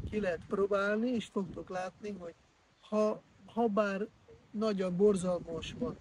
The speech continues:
körülöttünk, minket nem érint, belül nem érint. Ez a lényeg, szóval van, borzalmas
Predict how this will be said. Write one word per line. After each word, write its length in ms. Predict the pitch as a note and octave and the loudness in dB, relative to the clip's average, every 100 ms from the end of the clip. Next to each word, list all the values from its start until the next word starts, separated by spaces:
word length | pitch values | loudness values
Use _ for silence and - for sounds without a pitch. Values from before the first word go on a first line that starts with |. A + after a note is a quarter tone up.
| - - | -16 4
körülöttünk, 840 | A3+ A#3 A#3+ A#3+ - D4 D#4 - - - - - _ - - - | 8 10 8 6 4 2 2 -2 -12 -16 -20 -20 _ -20 -18 -4
minket 680 | B3 D#4+ C#4+ - G3 G#3 - _ _ _ - | -2 0 0 0 0 0 -4 _ _ _ -6
nem 260 | G#3 G#3+ G#3 | 0 2 4
érint, 480 | F#3+ D#3+ C3+ - - - - - - | 2 -2 -8 -14 -20 -20 -18 -16 -4
belül 320 | G#3 A3 F#3+ F3 | -2 0 -2 -8
nem 160 | E3 | -12
érint. 180 | D3+ C3 - - - _ _ - _ - - - - - - - G#3+ | -14 -18 -20 -20 -20 _ _ -20 _ -20 -20 -20 -20 -20 -20 -20 -16
Ez 200 | G3 E3+ | -14 -6
a 200 | E3 D3+ - - F3 | -6 -6 -12 -20 -14
lényeg, 480 | F3+ E3 D#3 D#3 | -10 -10 -10 -16
szóval 320 | - D3 D3 - | -16 -14 -14 -6
van, 420 | E3+ G3 D4 F#4 - - - _ _ _ | 0 2 2 0 -8 -20 -20 _ _ _
borzalmas 920 | G3+ G#3 F#3+ F3 F3 E3 D#3 C#3 - | -6 -2 -2 -4 -6 -6 -10 -14 -18